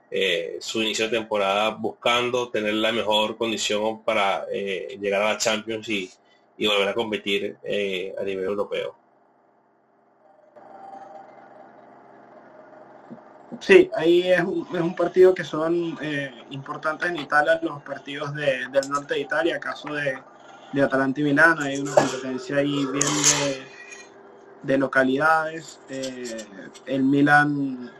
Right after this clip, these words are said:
Speaker 2: está fuerte con Rafael Leao, Brahim comenzó en muy buena forma, eh, como el año pasado. Vamos a ver hasta cuándo le dura el, el fuelle a Brahim.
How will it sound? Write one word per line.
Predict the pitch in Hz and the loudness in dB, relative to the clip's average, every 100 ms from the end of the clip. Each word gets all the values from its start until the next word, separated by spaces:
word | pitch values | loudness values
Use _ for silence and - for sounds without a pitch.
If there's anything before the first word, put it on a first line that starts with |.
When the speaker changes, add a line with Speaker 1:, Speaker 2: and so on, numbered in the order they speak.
| - - | -20 -20
Speaker 2:
está | - - 135 | -18 -10 -10
fuerte | - 151 147 147 | -2 0 0 -4
con | 143 135 127 | -6 -4 -6
Rafael | 131 - 131 131 | -6 -4 -2 -2
Leao, | 143 160 165 160 156 | 2 6 6 4 -4
Brahim | 135 135 131 143 143 139 135 | -10 -10 -8 -8 -8 -10 -10
comenzó | 143 139 131 139 135 135 | -10 -8 -8 -6 -4 -4
en | 135 131 131 - | -6 -8 -10 -6
muy | 147 | -4
buena | 147 147 139 | -2 -2 -4
forma, | - 147 143 143 147 | -6 -4 -2 -4 -8
eh, | 139 - - - - - - | -8 -8 -8 -8 -8 -10 -4
como | 139 | -2
el | 139 | 0
año | 139 147 | 0 -2
pasado. | 139 - 160 165 190 - - - - - - - | -4 2 4 4 0 -8 -20 -20 -20 -20 -20 -4
Vamos | 143 147 | -2 2
a | 143 | 2
ver | 143 | 2
hasta | 139 147 127 | 0 -2 0
cuándo | 139 143 143 | 0 2 2
le | 139 | 2
dura | 135 143 147 | 2 0 2
el, | 139 - | 0 -2
el | 127 | -10
fuelle | - 139 139 | -8 -6 -2
a | 143 | -2
Brahim. | 143 147 160 | -2 -2 -6